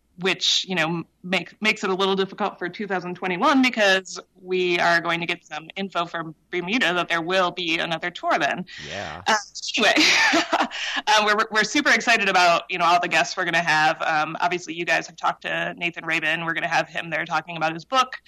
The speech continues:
Speaker 1: Um, we have Jonah Ray, we have Whitney Avalon, um, we have John Bermuda Schwartz, obviously. Um, gonna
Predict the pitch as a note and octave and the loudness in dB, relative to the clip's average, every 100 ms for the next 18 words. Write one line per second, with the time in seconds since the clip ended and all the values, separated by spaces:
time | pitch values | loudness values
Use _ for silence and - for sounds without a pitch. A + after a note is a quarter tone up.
0 | - - - - - F3+ D#3 D#3+ E3+ F3 | -16 -14 -16 -10 0 2 4 0 -6 -4
1 | F3+ D#3+ D#3 _ _ _ - D#3+ D#3+ D#3+ | 0 0 -2 _ _ _ -6 -2 -2 2
2 | A#3+ A3 G#3+ F#3+ E3 D#3+ E3 E3 E3+ E3 | 4 4 2 2 4 4 2 -4 -4 0
3 | G#3 G3+ G3+ G3 G3 F#3+ F#3+ - - - | 0 2 4 4 4 4 0 -8 -20 -12
4 | - D#3 D3+ D#3+ E3 D#3+ E3 E3 D#3+ - | -4 -2 -2 -4 -4 -4 0 -2 -4 -10
5 | D#3 E3 - A3+ G#3+ G#3+ G3 F#3+ F#3+ - | -10 -10 -4 0 0 2 0 2 -2 -2
6 | F#3+ F#3 F3+ F3+ F3+ - - - - D#3+ | 0 4 4 2 -2 -20 -20 -10 -2 0
7 | C#3 F3+ A#3 - D#3+ D#3+ | -2 -4 -6 -4 -2 -4